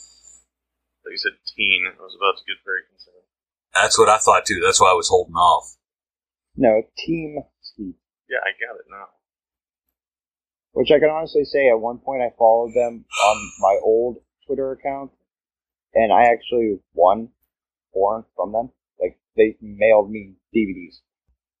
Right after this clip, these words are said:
Speaker 2: I didn't even know that was a thing.
Speaker 3: Yeah.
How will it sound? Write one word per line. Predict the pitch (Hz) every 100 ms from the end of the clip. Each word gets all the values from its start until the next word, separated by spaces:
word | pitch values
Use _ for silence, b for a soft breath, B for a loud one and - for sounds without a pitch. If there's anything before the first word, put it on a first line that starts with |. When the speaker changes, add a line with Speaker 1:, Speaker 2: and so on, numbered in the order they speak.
| _
Speaker 2:
I | -
didn't | 262 240
even | 127
know | 113
that | 104
was | 92
a | - -
thing. | - 71 - _ _ _ _ _ _ _ _ _ _ _
Speaker 3:
Yeah. | 160